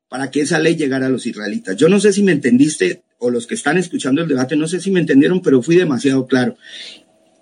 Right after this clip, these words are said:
Moisés es el medio para que esa ley llegue a los israelitas. Jesucristo es el medio para que la creación llegue a nosotros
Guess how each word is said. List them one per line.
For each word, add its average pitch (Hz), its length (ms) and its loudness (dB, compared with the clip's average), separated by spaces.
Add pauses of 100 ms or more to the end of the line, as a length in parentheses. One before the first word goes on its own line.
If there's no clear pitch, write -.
Moisés 247 480 4
es 240 140 0
el 233 100 2
medio 226 340 0
para 143 220 -6
que 170 100 -6
esa 180 160 -2
ley 180 200 4
llegue 185 260 2
a 185 40 2
los 160 160 -2
israelitas. 151 540 -2 (180)
Jesucristo 220 640 2
es 226 120 2
el 226 160 4
medio 240 460 2
para 175 220 -8
que 170 80 -4
la 156 120 0
creación 165 400 2
llegue 202 200 4
a 202 60 2
nosotros 190 640 -2